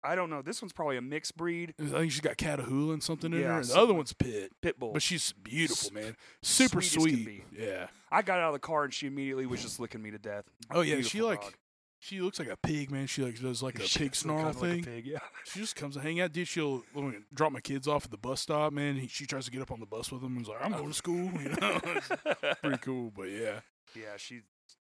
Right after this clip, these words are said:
Speaker 1: super beautiful. She was smiling the whole time we've been here.
Speaker 2: Yeah, I, I actually, we were talking about Cradle. I'm gonna go see Cradle of Filth, I think.
Speaker 1: Where at?
Speaker 2: Um,
Speaker 1: Texas?
Speaker 2: in Texas, yeah, Gas
Speaker 1: Always.
Speaker 2: Monkey.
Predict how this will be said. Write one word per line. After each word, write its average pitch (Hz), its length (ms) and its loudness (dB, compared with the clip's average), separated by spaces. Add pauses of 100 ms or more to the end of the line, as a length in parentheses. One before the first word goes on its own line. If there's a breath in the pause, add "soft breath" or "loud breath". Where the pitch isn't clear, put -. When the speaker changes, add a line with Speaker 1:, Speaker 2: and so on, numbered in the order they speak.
Speaker 1:
super - 520 -4
beautiful. 107 380 -16
She - 160 -12
was 127 100 -8
smiling 120 480 -4
the 110 80 -6
whole 131 160 -2
time 120 240 -8
we've 120 140 -8
been 104 180 -8
here. 98 240 -8 (200)
Speaker 2:
Yeah, 110 280 -6
I, 196 100 12
I 208 220 8
actually, 170 340 2
we 147 80 0
were 143 100 2
talking 131 180 -2
about 117 100 -6
Cradle. 120 240 -4
I'm 151 100 0
gonna 139 140 2
go 104 100 -4
see 120 160 -6
Cradle 110 300 -8
of 104 80 -10
Filth, 117 260 -10
I 110 40 -10
think. 110 480 -10 (420 loud breath)
Speaker 1:
Where 160 160 4
at? 226 200 2
Speaker 2:
Um, 101 140 -14 (220)
Speaker 1:
Texas? 156 420 2
Speaker 2:
in 117 60 -14
Texas, 165 440 -2
yeah, 131 200 -2
Gas 120 240 -2
Speaker 1:
Always. 104 80 -2
Speaker 2:
Monkey. 120 380 -4